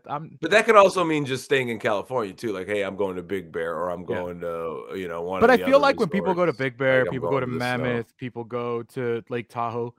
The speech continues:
Speaker 1: they say, "I'm going to Big Bear," or, "I'm going to,
Speaker 2: Yeah,
Speaker 1: I'm going
Speaker 2: I
Speaker 1: to
Speaker 2: guess you're
Speaker 1: Mammoth,
Speaker 2: right.
Speaker 1: I'm
Speaker 2: I, 'cause
Speaker 1: going
Speaker 2: I
Speaker 1: to
Speaker 2: love
Speaker 1: Tahoe."
Speaker 2: Tahoe. I lo-,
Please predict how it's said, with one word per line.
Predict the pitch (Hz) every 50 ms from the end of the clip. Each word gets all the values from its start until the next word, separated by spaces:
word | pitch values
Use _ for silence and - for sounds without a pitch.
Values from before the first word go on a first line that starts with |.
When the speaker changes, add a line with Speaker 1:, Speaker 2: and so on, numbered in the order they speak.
| _ _ _ _ -
Speaker 1:
they | 123 131 127
say, | - - 170 170 151 131 110 - _ _
"I'm | - 135
going | 135 139 127
to | 113
Big | 104 120 113 90
Bear," | 98 95 87 82 76 - _
or, | - 113 110
"I'm | 104 110
going | 113 123 120 120 113 110 101
to, | - 117 110 104 104 101 101 101
Speaker 2:
Yeah, | 135 143 135 131 131 127 120 - -
Speaker 1:
I'm | 123
going | 127 143 139 135 131
Speaker 2:
I | 127
Speaker 1:
to |
Speaker 2:
guess | 127 120 127 127 117
you're | 117 113
Speaker 1:
Mammoth, | 110
Speaker 2:
right. | 110 113 110
Speaker 1:
I'm | -
Speaker 2:
I, | 120 120
'cause | 113 117
Speaker 1:
going | 131 120
Speaker 2:
I | 127 123 127
Speaker 1:
to | 120
Speaker 2:
love | 117 117 110
Speaker 1:
Tahoe." | 131 127 120 120 123 120 120
Speaker 2:
Tahoe. | 117 87
I | 90 95
lo-, | 95 98 98 92